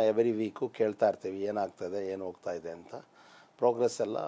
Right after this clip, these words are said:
ಪ್ರತಿಯೊಂದು ವರದಿನ ನಮ್ಮ ಅಧಿಕಾರಿ ಮಿತ್ರರು ಕೊಡ್ತಾರೆ, ಮತ್ತೆ ನಮ್ಮ ಸ್ನೇಹಿತರು, ಆ ಭಾಗದ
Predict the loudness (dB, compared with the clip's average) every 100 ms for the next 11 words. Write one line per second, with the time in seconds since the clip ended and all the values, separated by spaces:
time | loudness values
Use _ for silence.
0 | -4 -6 -6 -4 0 0 0 -2 0 -2
1 | -2 -2 -2 -4 -4 -2 -4 0 0 0
2 | -6 -10 -14 -10 -10 -6 -6 -6 -8 -8
3 | -6 -6 -6 -8 -2 -2 -2 -4 -6 -2
4 | 0 4 4 4 4 2 2